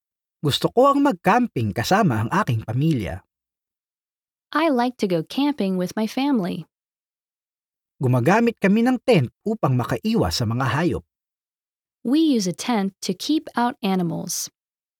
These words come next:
Speaker 1: Ang tolda din ang silong namin sa ulan.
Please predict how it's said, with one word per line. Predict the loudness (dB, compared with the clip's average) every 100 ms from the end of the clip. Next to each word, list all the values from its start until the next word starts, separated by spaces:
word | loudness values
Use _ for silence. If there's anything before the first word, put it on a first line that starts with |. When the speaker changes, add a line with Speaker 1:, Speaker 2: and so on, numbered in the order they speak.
| _ _ _ _ _ _ _ _ -2
Speaker 1:
Ang | -2
tolda | 2 2 4 2
din | 4 4 2
ang | 0
silong | -2 -2 0 2
namin | 2 2 2 0
sa | 0 0
ulan. | 2 0 -2 -8